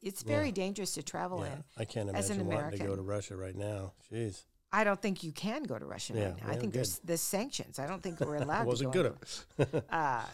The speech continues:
Speaker 1: I, you
Speaker 2: Yeah.
Speaker 1: know, uh, it's, it's, uh, it's, it's terrible. And, um, and now they're, I mean, there's all these things that, you know, one more thing that you have to worry about. Now the power stations and all this other stuff are being attacked. And you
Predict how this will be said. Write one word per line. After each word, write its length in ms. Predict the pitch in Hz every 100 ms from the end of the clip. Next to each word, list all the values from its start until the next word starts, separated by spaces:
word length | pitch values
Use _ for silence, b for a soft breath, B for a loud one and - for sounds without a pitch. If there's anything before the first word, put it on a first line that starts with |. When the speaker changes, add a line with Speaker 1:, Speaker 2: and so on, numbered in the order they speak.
| -
Speaker 1:
I, 160 | 160 156 -
you 160 | 170
Speaker 2:
Yeah. 0 |
Speaker 1:
know, 280 | - 120 123 -
uh, 360 | 151 127 113 98 - - - -
it's, 380 | 208 220 - -
it's, 400 | - 190 180 -
uh, 320 | 175 135 131 - - _ _ _ _ _
it's, 440 | 202 226 - - - _ _ -
it's 240 | 208 -
terrible. 520 | - 220 240 156 135 -
And, 320 | 190 175 165
um, 460 | - 160 147 143 180 _ _ _ _ - _ _ -
and 180 | 190 185
now 240 | 185 233
they're, 300 | 196 135 127 -
I 80 |
mean, 160 | 185 185
there's 180 | 202 -
all 160 | 214
these 180 | 233 220
things 220 | 220 202
that, 160 | 170 147 _ -
you 120 | 156
know, 160 | 135 143
one 260 | 160 196
more 160 | 202 185
thing 240 | 180 180
that 60 | -
you 60 | 160
have 120 | 165
to 80 | 147
worry 220 | 170 175
about. 340 | 143 127 139 151
Now 160 | 147
the 160 | 147 131 -
power 240 | 175 175
stations 480 | 160 135 131 135 135
and 100 | 135
all 120 | 127
this 160 | 131 147
other 140 | 156 156
stuff 280 | - 117
are 80 | -
being 340 | 139 120 113 -
attacked. 460 | - - 80 131 -
And 240 | 131 -
you 140 | -